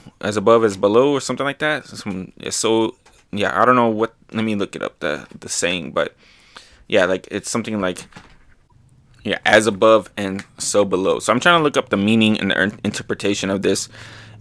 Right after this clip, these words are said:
and, you know, it, these cliches, and I don't know what it means. Um,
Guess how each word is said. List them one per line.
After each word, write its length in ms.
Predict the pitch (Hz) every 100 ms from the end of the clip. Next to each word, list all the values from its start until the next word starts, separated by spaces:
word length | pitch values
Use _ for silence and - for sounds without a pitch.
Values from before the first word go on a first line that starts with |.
| 101
and, 520 | 101 95 95 92 - - - _ - - - -
you 60 |
know, 260 | 92 82 -
it, 200 | 87 76 - _ _ _ -
these 220 | 95 95
cliches, 680 | - 95 - 117 117 107 104
and 120 | 90
I 60 |
don't 100 | 113
know 60 | 117
what 180 | 107 110
it 80 | 98
means. 400 | 107 104 104 - - - - _ -
Um, 480 | 95 92 92 80